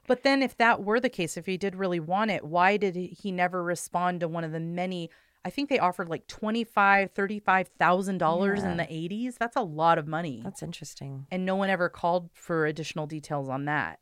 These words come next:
Speaker 2: Hmm.
Speaker 1: So I think it, I think it was literally to keep attention on it. He admitted that he took Sherry to his parents' house where he raped her.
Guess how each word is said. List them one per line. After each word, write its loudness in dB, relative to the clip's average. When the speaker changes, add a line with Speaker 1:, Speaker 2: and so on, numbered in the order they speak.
Speaker 2:
Hmm. -4
Speaker 1:
So 2
I 4
think -2
it, -4
I -2
think -4
it 0
was 0
literally 0
to -6
keep -10
attention -6
on -8
it. -10
He 2
admitted 2
that 6
he 0
took -2
Sherry 0
to 0
his -4
parents' -4
house 2
where 0
he -6
raped 0
her. -4